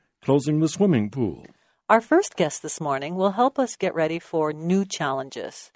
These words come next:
Speaker 2: If you've ever felt that you are not meeting your full potential, then engaging a life coach might be the answer to fulfillment. To explore what is involved in life coaching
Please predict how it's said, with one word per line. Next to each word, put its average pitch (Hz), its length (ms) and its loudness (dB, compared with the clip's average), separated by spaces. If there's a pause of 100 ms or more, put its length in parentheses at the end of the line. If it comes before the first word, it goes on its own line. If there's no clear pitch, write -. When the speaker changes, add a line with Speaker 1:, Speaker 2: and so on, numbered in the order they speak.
(120)
Speaker 2:
If 349 160 4
you've 339 160 8
ever 262 200 6
felt 185 440 4
that - 140 -4
you 190 160 -2
are 170 120 -2
not 170 360 2
meeting 180 300 0
your 156 100 -10
full - 240 -6
potential, 180 720 -4 (320)
then 202 160 2
engaging 269 500 0
a 214 100 2
life 190 460 2
coach - 540 -2
might 180 320 0
be 208 80 -6
the 180 180 -4
answer 170 360 -2
to - 140 -10
fulfillment. 220 640 -6 (280)
To 226 80 4
explore 240 560 4
what 240 160 4
is 233 100 -8
involved 175 480 2
in 156 160 -8
life 156 380 0
coaching 170 580 0